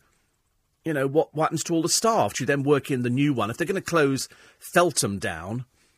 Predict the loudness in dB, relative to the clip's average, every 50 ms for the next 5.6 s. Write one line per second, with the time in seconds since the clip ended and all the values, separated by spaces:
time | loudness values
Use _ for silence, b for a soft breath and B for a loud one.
0 | _ -8 -8 -6 -2 0 0 0 0 0 2 2 2 0 0 2 2 2 2 0
1 | 0 0 0 2 2 0 -2 -4 -4 -6 -6 -8 -8 -8 -10 -6 -6 -6 -6 -4
2 | -8 -6 -6 -6 -4 -4 -4 -6 -6 -10 -8 -8 -8 -8 -4 -2 -2 -2 -2 -2
3 | -4 -6 -6 -6 -8 -6 -8 -8 -8 -8 -8 -8 -8 -8 -8 -8 -8 -8 -10 -10
4 | -10 -12 -12 -12 B B B B B B B -2 -2 0 0 -2 2 4 4 4
5 | 4 2 -2 0 0 2 2 2 2 0 -2